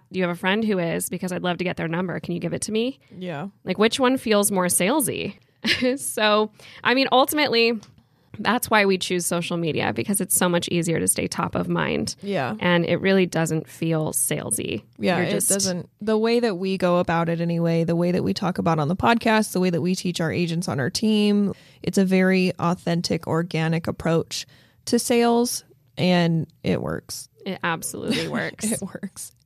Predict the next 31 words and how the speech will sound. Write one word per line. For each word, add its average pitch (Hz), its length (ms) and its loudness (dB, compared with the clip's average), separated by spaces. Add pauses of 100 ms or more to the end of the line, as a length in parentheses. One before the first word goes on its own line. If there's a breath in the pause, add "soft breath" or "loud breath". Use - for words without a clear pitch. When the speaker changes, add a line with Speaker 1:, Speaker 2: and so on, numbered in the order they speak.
Speaker 2:
Okay, 196 280 2 (220)
next 240 380 -2
one 202 340 -2 (480 soft breath)
is 196 640 0
social 262 420 2
media 349 260 6
marketing 208 520 2
is, 208 340 -6
is 190 220 4
one 185 300 2
of 220 100 4
the 214 120 2
most 190 280 0
popular 170 540 2
ways 147 400 0
to 185 140 0
digitally 170 500 2
market 165 560 0
a 175 80 2
business 165 480 -2
or 156 140 0
product. - 640 -2 (340)
And, 175 480 2 (580 loud breath)
I 202 60 4
mean, 208 200 6
really, 208 380 2
as 202 320 0
the 196 120 2
digital 185 480 2
and 175 100 2
influencer 180 560 2